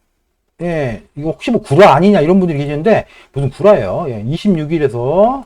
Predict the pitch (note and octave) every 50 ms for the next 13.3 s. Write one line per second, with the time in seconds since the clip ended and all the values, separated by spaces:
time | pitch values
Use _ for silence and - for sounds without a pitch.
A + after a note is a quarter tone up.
0 | _ _ _ _ _ _ _ _ _ _ _ _ _ - G2 G2 F#2 F2+ F2+ G2
1 | B2+ C3+ C3 C3+ B2 A2+ A2+ A2 A2+ A2+ A2+ A#2+ C#3 E3 F#3+ F#3+ C3+ C3+ C3 C3+
2 | B2+ D3+ E3+ D3 D#3+ D#3 E3+ C3+ - - A#3 A#3+ A3 G3 G#3 - - C3 - -
3 | _ _ _ _ _ - - A3+ A3+ G#3+ E3 G#3+ A3 - E3+ - - G#3 G3 E3+
4 | G3+ G#3 - - E3 E3+ F#3+ A3+ C#4 D#4 D4 - _ _ _ _ _ _ _ _
5 | _ _ G2+ G#2 G2 F#2+ A2+ C3 C3 C#3 C3 B2+ - - _ _ _ _ _ -
6 | - _ _ _ - C3 B2 - - - _ E3 D#3+ - - C#3 F#3 G#3+ C#3 F2+
7 | D2 - _ _ _ _ _ _ _ _ _ _ _ - G2 F#2+ F#2 F2+ F#2+ C3+
8 | - F#3 E3+ D#3+ D#3+ D#3 C3+ - _ _ _ _ _ _ _ _ _ - - G2
9 | A#2 E3 F#3+ G3+ F#3+ - - - - - _ - B3 A#3+ B3+ C4 C4+ C4 E3+ E3+
10 | - E3 - F#3 E3+ C#3+ B2 B2 C3 B2 G2 F#2 G#2 C3 C#3+ C#3 C3+ - - -
11 | - G3 G3 G3 G3 F#3+ F#3 D#3 - _ _ _ - - B3+ C4 C4 C4+ C4+ C4
12 | C4 A3 B3+ A#3+ A#3 - _ - D3+ C#3 C#3 C#3+ - A3+ A#3+ A#3 A3 - E3+ C#3
13 | C#3 F3 F3+ C#3+ G#2 -